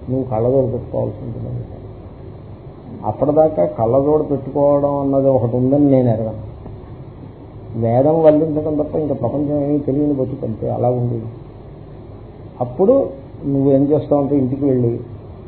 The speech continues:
మీ ఇంట్లో వాళ్ళతో చెప్పు, డాక్టర్ దగ్గరికి వెళ్ళి కళ్ళజోడు పెట్టుకోవాలి. అప్పుడు నేను డాక్టర్ దగ్గరికి వెళ్ళాను.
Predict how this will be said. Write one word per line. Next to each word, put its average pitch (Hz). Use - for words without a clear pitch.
మీ 143
ఇంట్లో 139
వాళ్ళతో 147
చెప్పు, 127
డాక్టర్ 123
దగ్గరికి 151
వెళ్ళి 147
కళ్ళజోడు 135
పెట్టుకోవాలి. 123
అప్పుడు 117
నేను 180
డాక్టర్ 110
దగ్గరికి 110
వెళ్ళాను. 110